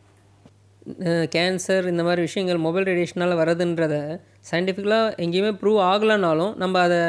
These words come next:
கேர்லெஸ்ஸாக யூஸ் பண்ண, எடுத்துக்கக்கூடாது. இ-, நம்ம, நம்ம எடுக்க வேண்டிய ப்ரிகாஷன்ஸ் கண்டிப்பாக நம்ம எடுக்கணும். ரேடியேஷன்றது ஒரு பாதிப்பு தான்.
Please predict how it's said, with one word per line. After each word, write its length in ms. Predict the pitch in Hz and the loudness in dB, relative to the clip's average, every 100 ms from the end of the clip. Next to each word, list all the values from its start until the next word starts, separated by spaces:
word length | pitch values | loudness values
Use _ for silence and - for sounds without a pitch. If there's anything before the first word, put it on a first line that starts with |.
| 160 | 0
கேர்லெஸ்ஸாக 680 | 156 175 190 185 214 196 175 | -2 0 2 2 4 4 2
யூஸ் 180 | 185 180 | -2 -4
பண்ண, 160 | 185 165 160 165 | -4 -2 -2 0
எடுத்துக்கக்கூடாது. 680 | 180 175 180 202 185 156 151 - _ - - - _ | 0 0 0 -2 -2 -2 -2 -8 _ -20 -20 -20 _
இ-, 200 | 175 180 | 0 0
நம்ம, 300 | 175 180 185 | 0 2 2
நம்ம 260 | 180 196 226 | 2 2 2
எடுக்க 200 | 226 233 | 4 2
வேண்டிய 220 | 226 208 | 2 2
ப்ரிகாஷன்ஸ் 460 | 196 208 202 214 | 2 0 0 -2
கண்டிப்பாக 340 | 185 175 185 196 | -2 0 0 0
நம்ம 100 | 170 | 2
எடுக்கணும். 320 | 170 170 156 | 0 0 0
ரேடியேஷன்றது 640 | 170 202 220 202 202 190 | 0 2 2 2 0 0
ஒரு 140 | 214 180 | 2 2
பாதிப்பு 360 | 170 175 170 | 2 2 0
தான். 180 | 160 151 | -4 -4